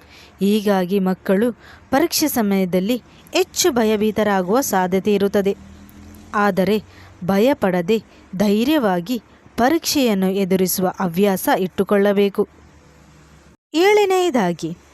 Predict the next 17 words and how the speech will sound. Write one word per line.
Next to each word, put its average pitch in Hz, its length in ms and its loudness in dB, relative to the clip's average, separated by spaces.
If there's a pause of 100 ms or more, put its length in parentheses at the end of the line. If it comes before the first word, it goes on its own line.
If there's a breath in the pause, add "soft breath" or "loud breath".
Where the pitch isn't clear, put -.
(680 loud breath)
ಇಪ್ಪತ್ತ 208 560 -2
ನಾಲ್ಕು 196 380 0
ಗಂಟೆಗಳ 196 560 0
ಮೊದಲು 196 760 0 (140)
ಎಲ್ಲ 175 300 0 (160)
ಓದಿ 214 340 2
ಮುಗಿಸಿ. 214 520 -2 (1040 loud breath)
ಪರೀಕ್ಷೆಗೆ 196 680 0
ಇಪ್ಪತ್ತ 196 420 -2
ನಾಲ್ಕು 196 380 0
ಗಂಟೆ 185 420 0
ಇದೆ 190 240 0
ಎನ್ನುವಾಗಲೇ 196 920 0 (480 loud breath)
ನೀವು 233 420 2 (380 soft breath)
ಎಲ್ಲವನ್ನೂ 247 600 2
ಓದಿ 233 340 2
ಮುಗಿಸಿ. 214 480 -2